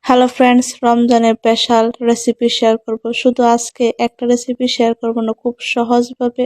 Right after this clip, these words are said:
এবং পারফেক্টভাবে পাঁচটা রেসিপি শেয়ার করব আজ আপনাদের সামনে।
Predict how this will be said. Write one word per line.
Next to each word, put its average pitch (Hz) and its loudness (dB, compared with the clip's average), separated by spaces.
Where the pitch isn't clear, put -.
এবং 240 -2
পারফেক্টভাবে 240 -2
পাঁচটা 233 -2
রেসিপি 240 -4
শেয়ার 226 0
করব 226 -6
আজ 220 0
আপনাদের 226 -4
সামনে। 226 -2